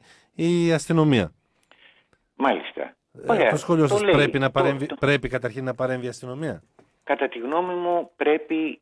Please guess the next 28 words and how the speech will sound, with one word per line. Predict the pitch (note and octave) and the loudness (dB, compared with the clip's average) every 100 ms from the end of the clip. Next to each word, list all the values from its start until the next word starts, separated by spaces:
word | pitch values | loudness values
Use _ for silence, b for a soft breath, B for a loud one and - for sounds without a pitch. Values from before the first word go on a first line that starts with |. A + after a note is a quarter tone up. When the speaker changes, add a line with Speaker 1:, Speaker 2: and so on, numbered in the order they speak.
| - | -14
Speaker 2:
η | A#2 | -12
πανεπιστημιακή | - A2 G#2+ - A2 G#2 G#2 - E3 | -8 -8 -10 -12 -12 -10 -12 -12 -18
κοινότητα | - C3+ C#3 D#3 C#3+ - C#3+ | -14 -10 -8 -8 -8 -8 -8
να | C#3 A#2+ | -6 -4
αποφασίσει | A2+ - G#2+ G#2 F#2 - D#3 D#3 | -4 -6 -6 -6 -8 -4 -4 -4
τι | C3+ D#3 | -6 -6
πρέπει | - C#3+ C3 | -2 -4 -4
να | A2 | -6
γίνει | G#2 G2+ D3 D#3 | -6 -6 -6 -8
και | - A#2+ | -8 -6
η | |
Νέα | B2 D3+ | -2 -2
Δημοκρατία | C#3+ C3 C3+ B2+ D3+ | -4 -4 -2 -2 -4
να | C#3+ B2+ | -4 -6
κοιτάξει | - A#2+ C3 - | -4 -4 -4 -4
τη | A#2 | -8
δουλειά | G#2+ F#2 - | 0 0 0
της. | - _ _ _ _ _ _ _ _ b b - | -6 _ _ _ _ _ _ _ _ b b -6
Η | C#3 | 0
πανεπιστημιακή | C3 A#2+ - A#2 A2+ F#3 | 0 0 -4 -4 -2 -2
κοινότητα | F#3 C#3 D3 C#3+ A2 | -4 -2 -4 -4 0
έχει | C#3 - G#2 - | 0 0 -8 -12
τους | - D#3 | -8 -6
κοσμήτορες, | - C#3+ G#2+ A#2+ A#2+ A#2 A2 G#2+ | 0 0 0 -4 -2 -4 -4 -8
τους | - - | -14 -4
προέδρους | D3 C#3 B2+ - | 0 2 0 -2
των | C3 | -6
τμήματων, | A#2 A2+ A2 | -2 -2 -2